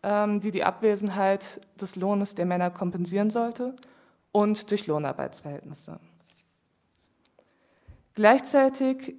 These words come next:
widerlegte sie die weit verbreitete Annahme,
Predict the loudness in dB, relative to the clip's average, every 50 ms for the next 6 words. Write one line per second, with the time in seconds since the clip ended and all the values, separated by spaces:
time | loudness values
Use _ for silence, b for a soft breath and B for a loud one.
0 | -12 -4 0 2 4 4 4 4 2 0 0 -2 -2 -2 0 0 0 2 6 8
1 | 8 8 8 6 2 0 2 6 6 6 6 6 2 -2 0 0 2 4 4 4
2 | 4 4 4 4 2 2 2 2 2 0 0 -2 -4